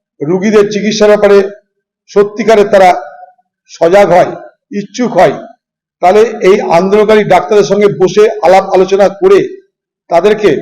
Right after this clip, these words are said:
কেন কর্মে ফেরত পাঠানো হচ্ছে না? সামান্য জিনিস একটা, আন্দোলনকারীদের সঙ্গে আলোচনা করো, তাদের সমস্যার কথা শোনো,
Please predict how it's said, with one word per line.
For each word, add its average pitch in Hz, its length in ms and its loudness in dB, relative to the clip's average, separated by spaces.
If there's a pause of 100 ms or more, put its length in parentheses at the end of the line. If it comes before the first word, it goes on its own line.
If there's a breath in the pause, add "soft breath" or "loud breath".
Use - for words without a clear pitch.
(680)
কেন 214 180 2 (500)
কর্মে 202 360 2
ফেরত 202 420 2
পাঠানো 196 300 0
হচ্ছে 165 360 -4
না? 180 160 0 (1800)
সামান্য 254 400 -2
জিনিস 202 260 0
একটা, - 260 -6 (920)
আন্দোলনকারীদের 202 540 2
সঙ্গে 185 160 2
আলোচনা 202 260 2
করো, 220 200 0 (640)
তাদের 175 160 -4
সমস্যার 196 460 0
কথা 185 160 2
শোনো, 226 300 0